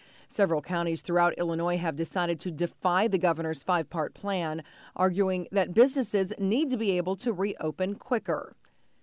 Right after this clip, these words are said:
The Child Abuse N-, Unit is investigating the fatal shooting of a three-year-old last night. This was near Fairgrounds Park neighborhood in North Saint Louis. It happened around nine last night along Peck Street near Bailey Avenue. The child was shot in the head,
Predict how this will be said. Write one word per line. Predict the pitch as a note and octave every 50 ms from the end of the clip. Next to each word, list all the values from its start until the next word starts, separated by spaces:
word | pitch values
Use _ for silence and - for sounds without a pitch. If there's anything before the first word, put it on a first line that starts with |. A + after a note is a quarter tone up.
| _ _ _ _ _ -
The | F#3+ F3+
Child | - A#3 A3+ G3+ G#3 G3
Abuse | F#3+ D#3 F3+ G3 G#3 A3 - -
N-, | F#3+ F#3 - _ -
Unit | G3 F#3+ A3+ A3+ G3+ F#3 F#3 -
is | - G#3+ F#3+
investigating | - - G#3+ G#3 G3 F3 G3 A3+ - - A#3 G3+ G#3+ G3 F#3+ F3+
the | F#3 F3+
fatal | - - - B3 C4 D4 D4 C4+
shooting | - - - A3+ G#3+ F#3+ F#3+ G3
of | - - F#3+ -
a | - A3
three-year-old | - _ - B3 A3+ A3+ C4+ D4 D#4+ D#4 A#3 F#3 E3+ D#3+ C#3+
last | E3+ D#3+ D#3 D#3 - -
night. | F3+ E3 D#3 D#3+ F3 - - - - - -
This | - F#3 -
was | A3 G#3 F3+
near | G3+ F3
Fairgrounds | E3+ - - G3 G3+ F3 F#3+ F#3+ F3 F3 -
Park | - - - G#3 G3 - F3
neighborhood | F3 F3+ G3 F#3+ F#3+ E3+ C#3 F3 D#3+ D#3+
in | E3+ E3+
North | F3+ F3+ F3+ F#3+
Saint | - - G3 E3 - E3
Louis. | E3+ F#3+ F#3+ F3 D3+ C3+ - - - - - - - - -
It | - E3 E3
happened | F3+ E3 E3 - E3+ D3+
around | D#3 E3 E3+ F3 E3+ E3
nine | D#3+ E3+ E3+ F#3 G3
last | G3 F3+ E3 D#3+ E3 - -
night | F3+ E3 D#3+
along | D#3 E3 E3+ E3 D#3+ D#3 C#3+
Peck | - - G3 G#3 G3+
Street | - - - E3+ E3+ E3 -
near | - F#3+ F3+ F3+
Bailey | F3 D#3+ C#3 F#3+ F#3 G3 F#3+ G3 G3 - -
Avenue. | F3+ E3+ E3+ D#3+ F3 E3+ D#3+ D#3 C#3+ - - - _ - _ _ - - -
The | - E3+
child | - - - G#3 A3 G#3 G#3+ G#3+ G#3 G#3 -
was | - F#3+ F#3
shot | - - - G#3+ G#3 G#3
in | - G#3 G3
the | G3 F#3
head, | F3+ D3+ - A3 B3+ G#3+ E3+ D#3 C#3+ D3+